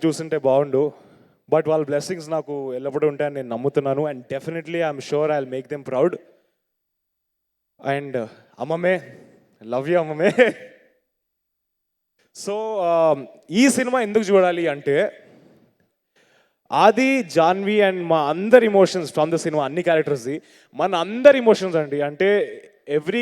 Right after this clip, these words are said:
క్యారెక్టర్కి ఉండే ఎమోషన్ కానీ ఏదైనా మన అందరి లైఫ్లో ఏదో ఒక పాయింట్లో జరిగి ఉంటుంది. కొన్ని కొన్నిసార్లు అరే మనం ఇలానే రియాక్ట్ అయ్యామే, ఇలా రియాక్ట్ అయ్యింటే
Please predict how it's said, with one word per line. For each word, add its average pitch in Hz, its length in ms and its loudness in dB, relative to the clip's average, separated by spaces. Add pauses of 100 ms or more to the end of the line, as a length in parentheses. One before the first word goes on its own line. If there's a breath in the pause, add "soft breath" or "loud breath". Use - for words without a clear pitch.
క్యారెక్టర్కి 196 640 -2
ఉండే 170 220 -6 (100)
ఎమోషన్ 170 420 -2
కానీ 160 220 0
ఏదైనా 147 220 -2 (380 soft breath)
మన 156 160 -4
అందరి 208 240 -2
లైఫ్లో 208 240 -4 (100)
ఏదో 208 160 8
ఒక 233 160 -2
పాయింట్లో 208 340 -4
జరిగి 180 260 -2
ఉంటుంది. 170 320 -4 (460 soft breath)
కొన్ని 208 220 4
కొన్నిసార్లు 214 540 6 (200)
అరే 262 100 6 (120)
మనం 220 120 2 (100)
ఇలానే 240 300 4
రియాక్ట్ 233 300 0
అయ్యామే, 214 260 2 (400 loud breath)
ఇలా 247 220 6
రియాక్ట్ 233 260 2
అయ్యింటే 226 220 2